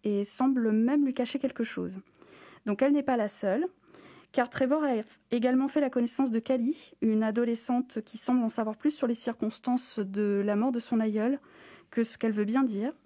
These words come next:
Et, euh, donc Trevor, il s'improvise enquêteur pour tenter de lever le voile sur les différents secrets.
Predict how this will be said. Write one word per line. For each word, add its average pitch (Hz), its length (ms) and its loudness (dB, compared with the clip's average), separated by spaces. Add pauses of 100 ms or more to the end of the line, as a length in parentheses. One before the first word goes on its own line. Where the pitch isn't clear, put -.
(880)
Et, 208 340 2
euh, 190 480 0 (280)
donc 214 180 0
Trevor, 262 320 2
il 262 80 0
s'improvise 233 560 0
enquêteur 226 580 0
pour - 140 -8
tenter 214 320 -2
de 214 120 -2
lever 202 420 2
le 233 40 0
voile 240 200 2
sur - 160 -8
les 208 100 0
différents 214 300 -4
secrets. - 480 -6